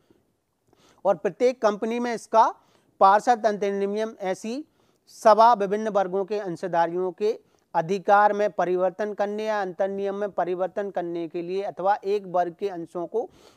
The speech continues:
दूसरे वर्गों के अंशों में परिवर्तित करने के लिए बुला सकता है। तो ये क्लास मीटिंग होगी। नेक्स्ट है संचालन मंडल की सभाएं, meeting of the board of directors। बोर्ड ऑफ डायरेक्टर्स की क्या मीटिंग होती है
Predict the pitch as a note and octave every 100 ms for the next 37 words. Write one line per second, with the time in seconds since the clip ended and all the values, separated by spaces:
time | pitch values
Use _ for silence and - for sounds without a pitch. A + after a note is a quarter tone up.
0 | - D3 F#3 A3+ B3+ A#3+ G#3+ G#3 G3+ G3
1 | G3+ F3+ F#3 F#3 F#3 E3+ E3+ F3 E3+ E3
2 | E3+ D#3 D3 C#3 E3 F#3+ E3+ D#3 C3 B2+
3 | A#2+ - A2+ A2+ _ _ _ _ _ -
4 | F3 F#3+ F3+ E3 D#3 D#3+ D3+ D#3 D3+ C#3+
5 | D3+ G#3+ - _ _ _ _ _ _ _
6 | _ _ _ _ _ _ _ _ _ _
7 | E3 F#3+ G#3+ C4 B3 G3 F3+ F#3 F#3+ G3+
8 | F#3+ F3+ E3+ E3+ F3+ E3 D3 C3+ B2 A#2
9 | A#2+ _ _ _ _ _ _ _ D#3 F#3
10 | G3+ A3+ A3 F#3+ G#3 D#3+ E3+ F3+ D#3+ D3+
11 | C#3+ C3 - B2+ - _ _ _ _ _
12 | - D#3 G3+ A3 G#3+ G3 F#3+ F3+ - G3+
13 | - A3 F#3 F3+ E3 D3 C3+ C#3+ C3 A2+
14 | B2+ A#2 A2+